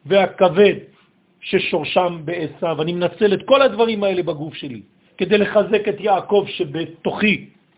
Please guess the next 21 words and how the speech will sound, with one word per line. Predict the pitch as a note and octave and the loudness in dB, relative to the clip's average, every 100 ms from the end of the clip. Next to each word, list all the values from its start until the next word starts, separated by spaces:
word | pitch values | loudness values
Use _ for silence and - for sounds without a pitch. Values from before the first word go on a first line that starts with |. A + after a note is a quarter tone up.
| _ _ _ _ - | _ _ _ _ -6
כדי | E3 F#3+ | 0 0
שהיעקב | G#3 F#3+ F#3 F#3+ F3+ A3+ A3 | 2 2 2 2 4 2 2
שבתוכי | G#3+ G3 F#3+ - G#3+ | 0 0 0 -4 0
יהפוך | G#3+ F#3 - G#3 G3 | 2 2 2 -4 -2
לישראל. | F#3+ - F3+ F#3+ A3 A3 C3 - _ _ _ _ _ _ _ _ _ _ _ _ _ _ - | -4 -4 -2 2 4 2 0 -8 _ _ _ _ _ _ _ _ _ _ _ _ _ _ 2
על | G3 G3+ G3 - _ - | 4 4 0 -16 _ 4
כן | A#3+ A#3 A3+ | 6 6 4
המליך | F#3 A3+ G#3 A3 A3 - - | -2 -2 0 0 -2 -4 2
אות | A3 A3 G#3+ | 4 4 2
עין | E3+ G#3 A#3 A3+ F#3+ | -2 2 2 0 -4
ברוגז | E3 D#3+ E3 B3 B3 C4+ C4+ - _ | -4 0 4 4 2 -6 -6 -16 _
וקשר | E3 - C#4+ - A#3+ | -8 -2 -2 0 0
לו | A3 G#3+ | 0 0
כתר. | A3+ G#3 - D3+ G#2 _ C3+ | 2 0 -2 -8 -8 _ 2
זהו | F#3+ A#3 A3+ | 6 6 4
כתר | A3+ A3+ G#3 | 0 2 0
המלכות, | G3+ F#3+ A3 G#3 - - - | 0 -2 -4 -4 -6 -14 -2
רמז | G#3 A3 G#3+ - - F#3+ | 0 2 0 -2 -8 -4
לשלטון | G3 F3+ F#3+ F3 - A#3+ G3+ C#3+ - - | -2 -2 -6 -8 2 4 4 -2 -18 -4
ולהפיכת | G3 G3+ F3+ G3 G3 G3+ F3+ | 0 2 0 -2 -2 -2 -2
הרע | E3+ G3 D#3+ - | 0 0 0 -6